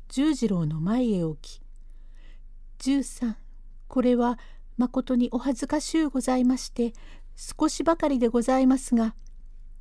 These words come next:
おっかさまが長い間お目が悪く、あなたもご苦労をなさいますと承りましたから、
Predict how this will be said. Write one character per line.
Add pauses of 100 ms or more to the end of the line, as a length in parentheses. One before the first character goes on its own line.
(120)
お
っ
か
さ
ま
が
長
い
間
お
目
が
悪
く、 (640)
あ
な
た
も (160)
ご
苦
労
を
な
さ
い
ま
す
と
承
り
ま
し
た
か
ら、